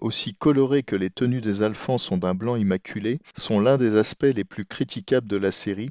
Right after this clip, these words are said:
qui emprunte trop sur ce point au bestiaire de Star Trek. On peut distinguer quatre types de rencontres entre les Alphans et les races extraterrestres. Le premier type,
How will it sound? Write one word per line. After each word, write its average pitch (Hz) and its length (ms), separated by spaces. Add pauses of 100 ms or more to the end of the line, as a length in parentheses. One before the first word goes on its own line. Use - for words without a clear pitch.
qui - 160
emprunte 117 540
trop 147 200
sur - 220
ce - 140
point 127 320
au 107 100
bestiaire 107 540
de 98 80
Star - 320
Trek. - 240 (1400)
On 110 120
peut 139 180
distinguer 143 640 (100)
quatre 160 260
types 127 280
de 120 80
rencontres 113 560
entre 104 260
les 104 200
Alphans 107 380
et 117 40
les 98 100
races 107 300
extraterrestres. - 800 (480)
Le 107 100
premier 143 400
type, - 360